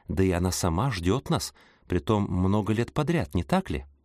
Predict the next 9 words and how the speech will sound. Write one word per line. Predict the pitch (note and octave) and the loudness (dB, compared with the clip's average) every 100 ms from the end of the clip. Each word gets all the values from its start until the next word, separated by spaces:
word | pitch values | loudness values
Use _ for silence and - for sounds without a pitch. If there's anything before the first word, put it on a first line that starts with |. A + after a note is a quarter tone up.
| _ _ _ _ _ _ _ _ _ _ _ _ _ _ _ | _ _ _ _ _ _ _ _ _ _ _ _ _ _ _
В | - | -2
хрониках | - A#2 B2 A#2+ | 2 4 2 -2
хранителей | - A#2 C#3+ D3+ C#3 | 0 0 2 0 2
нет | A#2 B2 - | 2 2 0
никакого | B2+ A#2+ - C3+ | 0 2 2 2
упоминания | C3 B2 A2+ A2+ A#2+ | 2 2 2 2 2
о | G#2+ | 0
дополнительной | G#2 G2+ G2 G2 G2 | 0 2 2 0 -2
охране. | G#2 A#2+ E2+ C#2 | 0 0 0 -2